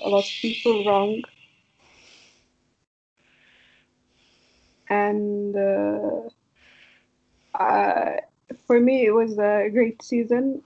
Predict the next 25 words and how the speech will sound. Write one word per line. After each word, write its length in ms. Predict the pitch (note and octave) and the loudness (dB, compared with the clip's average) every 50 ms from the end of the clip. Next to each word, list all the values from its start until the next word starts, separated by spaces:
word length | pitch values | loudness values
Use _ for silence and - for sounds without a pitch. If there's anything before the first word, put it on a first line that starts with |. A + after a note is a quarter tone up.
| _ - | _ -6
Uh, 460 | G3+ F#3+ F#3+ F#3 F#3+ F#3 - - - - - _ - | -2 -2 0 0 0 0 0 -2 -2 -6 -8 _ -4
I'm 220 | - G3+ G3+ G3+ G3 | -2 0 0 0 0
very 200 | G#3 G#3 G3+ G#3+ | 2 2 0 0
happy 320 | A#3 A3+ A3 - B3 A#3+ | -2 -6 -8 -6 -2 0
with 220 | A3 G#3+ G#3+ G#3+ G#3+ - _ - | 2 2 2 0 -2 -6 _ -8
the, 680 | - F#3 - - - - - - - - - - - - - B3 - _ _ _ _ _ _ _ _ _ - - - _ _ _ _ _ _ - | -4 -4 -2 -2 -2 -4 -6 -8 -8 -10 -12 -14 -16 -18 -20 -20 -20 _ _ _ _ _ _ _ _ _ -20 -20 -20 _ _ _ _ _ _ -12
with 260 | A#3 A#3 A#3+ A#3 A3+ | -2 0 0 2 2
the 120 | - G#3+ G#3 - - - | 0 -4 -4 -6 -4 0
trophy 640 | B3 A#3 B3 B3 B3 - - C#4+ C#4+ C#4+ C#4+ C#4 | 4 4 4 4 2 0 0 0 2 2 0 0
and 180 | A#3+ G#3 G#3 G#3+ | 0 0 0 0
that 140 | G#3+ G3 | 0 2
we 120 | - G#3 G#3 | 2 0 0
won 300 | G#3 G#3 G#3 G#3+ G#3+ G#3+ | -2 -2 -2 -2 -2 -2
the 240 | G#3 G3+ G3+ G3+ G3 - - | -2 -2 0 -2 -4 -4 -4
biggest 340 | G#3+ G3+ A#3 - - - | -4 -2 -2 -4 -8 -6
trophy 440 | - G#3+ A3+ A#3+ - - C4 C4+ B3+ | -4 -2 -2 -2 -2 -2 -2 -2 0
in 180 | G3+ G3+ G3 G#3+ | 0 0 -2 -2
club 340 | - - A3+ G3+ G3 - - | -4 -2 0 0 0 -2 -4
football. 380 | - - - - - C4+ D4 F#4 - _ _ _ _ _ _ _ _ _ _ _ _ _ _ _ _ _ _ _ _ _ _ _ _ _ _ - | -6 -6 -6 -4 -2 -2 -2 -2 -4 _ _ _ _ _ _ _ _ _ _ _ _ _ _ _ _ _ _ _ _ _ _ _ _ _ _ -4
And 340 | - A3+ A3+ A3+ A#3 A#3+ A#3+ | -2 0 2 4 4 4 4
we 140 | B3 B3 A#3 | 4 4 4
have 400 | A#3 B3 A#3+ B3 B3 C4+ A#3+ A#3+ | 4 2 2 2 0 -2 -4 -4
the, 480 | B3 G#3 - C3+ - - G1+ G1+ - - - - - - - - - - - | -2 -2 -2 -2 -4 -4 -6 -8 -10 -12 -12 -12 -12 -12 -14 -14 -16 -10 -6
the 160 | - G#3 G3+ | -2 -2 0
opportunity 500 | G3+ A#3 - A#3+ A#3+ B3+ B3 B3 B3+ B3 | -2 -2 -4 -4 -2 0 0 0 0 -4